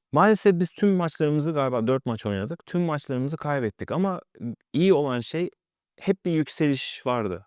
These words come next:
On bir sıfır, sekiz sıfır, altı sıfır ve dört sıfır şeklinde ilerledik sanırım. Dört tane anı,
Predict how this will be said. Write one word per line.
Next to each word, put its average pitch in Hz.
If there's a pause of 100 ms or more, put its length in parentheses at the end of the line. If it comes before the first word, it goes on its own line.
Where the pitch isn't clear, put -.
On 190
bir 208
sıfır, 196
sekiz -
sıfır, -
altı 135
sıfır 196
ve 160
dört 180
sıfır 143
şeklinde 131
ilerledik 107
sanırım. 90 (120)
Dört 135
tane 120
anı, 113